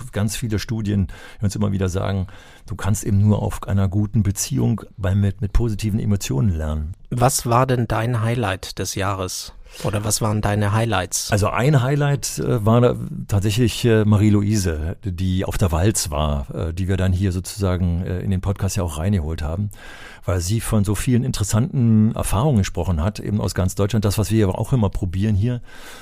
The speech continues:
Speaker 1: Und dass eine so junge Frau kurz nach ihrem Lehramtsstudium, äh, nach ein oder zwei Jahren Tätigkeit in der Schule,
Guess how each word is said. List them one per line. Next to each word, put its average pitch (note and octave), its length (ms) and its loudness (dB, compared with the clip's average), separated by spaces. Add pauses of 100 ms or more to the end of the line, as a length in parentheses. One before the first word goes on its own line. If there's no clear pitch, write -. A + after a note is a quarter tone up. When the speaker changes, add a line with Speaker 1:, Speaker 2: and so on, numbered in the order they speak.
(300)
Speaker 1:
Und G#2+ 160 2
dass G#2 160 2
eine G2 280 0
so A#2 160 4
junge A#2 240 6
Frau A#2 500 0
kurz A#2 340 0
nach A2 220 4
ihrem G#2+ 500 4
Lehramtsstudium, A#2 1120 2
äh, B2 160 -2
nach G#2 220 0
ein A2 300 0
oder G#2 160 0
zwei G2+ 240 0
Jahren G2 640 2
Tätigkeit G#2 400 -4
in G2+ 80 0
der F#2 80 2
Schule, G#2+ 320 -2